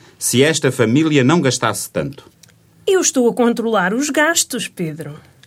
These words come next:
Speaker 1: Então, talvez tenhamos de controlá-los ainda mais.
Speaker 2: O que queres dizer com isso?
Speaker 1: Basta eu virar as costas e aparece outra conta.
Speaker 2: Ora, não ponhas toda a culpa sobre mim.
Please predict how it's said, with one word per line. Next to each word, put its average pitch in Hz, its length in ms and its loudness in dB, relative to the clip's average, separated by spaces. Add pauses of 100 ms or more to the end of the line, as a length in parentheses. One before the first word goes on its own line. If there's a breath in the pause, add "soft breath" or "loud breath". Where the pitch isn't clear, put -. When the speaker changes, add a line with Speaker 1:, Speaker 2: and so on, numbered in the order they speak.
(100)
Speaker 1:
Então, 92 680 0
talvez 113 640 2
tenhamos 123 440 2
de 113 100 -2
controlá-los 135 880 2
ainda 123 400 4
mais. 78 460 -6 (340 soft breath)
Speaker 2:
O 294 100 -4
que 294 140 0
queres 311 320 0
dizer 262 340 0
com 214 280 -2
isso? 151 400 -8 (280)
Speaker 1:
Basta 147 400 0
eu 117 140 4
virar 123 300 4
as 127 120 2
costas 104 720 -2
e 123 160 2
aparece 113 460 4
outra 107 240 2
conta. 147 500 2 (400 loud breath)
Speaker 2:
Ora, 170 540 0 (340 loud breath)
não 453 160 2
ponhas 233 320 2
toda 233 240 0
a 208 80 -2
culpa 202 320 -4
sobre 190 360 -2
mim. 330 440 2